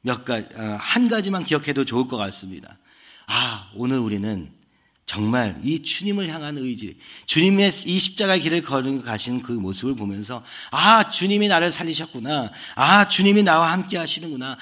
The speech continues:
아, 나를 위해서 이렇게까지 걸-, 이 걸음을 걸으셨구나."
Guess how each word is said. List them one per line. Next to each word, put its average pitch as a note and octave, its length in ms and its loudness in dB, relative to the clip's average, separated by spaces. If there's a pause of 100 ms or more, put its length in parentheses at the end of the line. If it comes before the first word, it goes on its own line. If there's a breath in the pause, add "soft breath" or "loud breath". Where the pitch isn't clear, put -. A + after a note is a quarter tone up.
(160 loud breath)
아, G3 240 6
나를 G3+ 400 6
위해서 A3+ 280 6
이렇게까지 G3+ 840 2
걸-, A#2+ 340 -4
이 D3 160 -4
걸음을 A#2 340 -2
걸으셨구나." G#2+ 840 -10